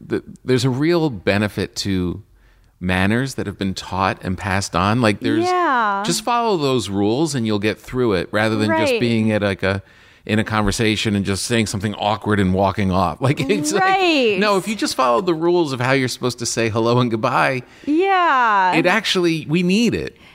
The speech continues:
Speaker 2: Right.
Speaker 1: We're, we're hairy clods. <laughs> We don't know. Like, follow the rules.
Speaker 2: Yeah, it is. There's something kinda nice about it
Speaker 1: A hundred percent.
Speaker 2: when a writer captures that.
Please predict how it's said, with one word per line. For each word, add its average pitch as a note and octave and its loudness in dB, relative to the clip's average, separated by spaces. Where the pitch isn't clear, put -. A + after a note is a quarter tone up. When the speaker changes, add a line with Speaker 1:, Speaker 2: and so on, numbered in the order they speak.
Speaker 2:
Right. C#4+ 0
Speaker 1:
We're, D3 0
we're D#3 0
hairy F#3 0
clods. C3 -2
<laughs> - -
We D#3+ 2
don't E3+ 0
know. D3+ 2
Like, C3+ 0
follow E3+ 2
the D3 0
rules. C3+ -2
Speaker 2:
Yeah, E4+ 2
it C4+ 0
is. E4 2
There's D4 0
something B3 0
kinda G3+ -2
nice F3+ -6
about E3 -2
it - -8
Speaker 1:
A G2 2
hundred A2 4
percent. G2 0
Speaker 2:
when G#3 -4
a F#3+ 0
writer F3 -2
captures - -8
that. - -8